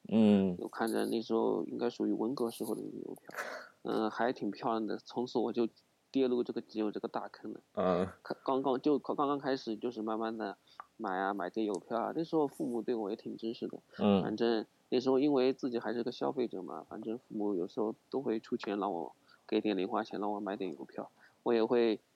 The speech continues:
Speaker 2: 那时候基本上就是钱，零花钱都会省下来，有时候跑到邮，那个邮局去啊，跑到集邮公司啊，都会去买一点。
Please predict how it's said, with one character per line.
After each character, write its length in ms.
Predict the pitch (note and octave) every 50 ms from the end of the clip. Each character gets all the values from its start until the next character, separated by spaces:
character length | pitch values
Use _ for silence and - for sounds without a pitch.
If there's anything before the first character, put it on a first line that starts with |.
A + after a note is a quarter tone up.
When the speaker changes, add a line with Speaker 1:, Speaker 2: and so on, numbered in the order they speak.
| _ _ _ _
Speaker 2:
那 160 | - C#3 C#3+ C3+
时 120 | C3 C3+
候 100 | C3+ C3+
基 120 | C3 -
本 140 | C#3 B2+ A#2 A#2+
上 280 | C3+ B2 A#2+ A2+ A2
就 100 | G#2 A#2+
是 140 | - - A#2
钱， 340 | G#2+ - - A2+ A2 G#2 G#2
零 140 | G#2+ A2 B2
花 100 | A#2+ A#2
钱 180 | - A#2 G#2+
都 60 | A#2
会 140 | B2+ B2 A#2+
省 200 | A#2 - - G2
下 140 | - - G2+
来， 120 | F#2 F2+ F2
有 160 | F2+ E2+ F2
时 120 | - -
候 60 | A#2 A2+
跑 140 | - - G#2
到 200 | F#2+ G#2+ G#2+ G2+
邮， 200 | G#2+ F#2+ F#2+ A2 _ _ _ _ _
那 120 | - B2+ B2+
个 100 | A2+ A2
邮 180 | G#2+ G#2+ G#2+ B2
局 140 | - A#2+ A#2
去 200 | - - - B2
啊， 120 | A2 A#2
跑 100 | - A2+
到 120 | G#2+ A2
集 140 | G#2 - A#2
邮 100 | G#2+ A#2
公 140 | - A2 A2
司 140 | - - A2
啊， 60 | G2
都 120 | - -
会 100 | A#2 A2 G2
去 160 | - - -
买 120 | G2 F#2 -
一 120 | - F2+
点。 160 | - - -